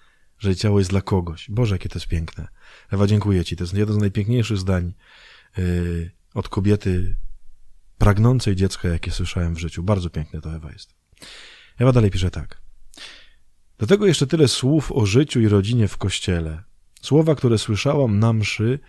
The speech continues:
powodowały koszmarne duchowe tortury. Wspólne modlitwy o matki, prośba o to, by kobiety ciężarne wyszły na specjalne błogosławieństwo, każdy chrzest święty, czytania, „Bądźcie płodni, rozmnażajcie się”,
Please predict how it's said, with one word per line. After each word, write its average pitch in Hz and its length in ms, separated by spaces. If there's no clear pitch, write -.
powodowały 127 640
koszmarne 117 800
duchowe 98 440
tortury. 85 560
Wspólne 139 360
modlitwy 113 640
o 92 120
matki, 113 580
prośba 98 420
o 92 160
to, 92 140
by 87 120
kobiety 92 400
ciężarne 87 560
wyszły 90 320
na 85 100
specjalne 85 500
błogosławieństwo, 90 1040
każdy 85 280
chrzest 104 340
święty, 92 380
czytania, 95 800
„Bądźcie 85 500
płodni, 110 440
rozmnażajcie 90 760
się”, 95 300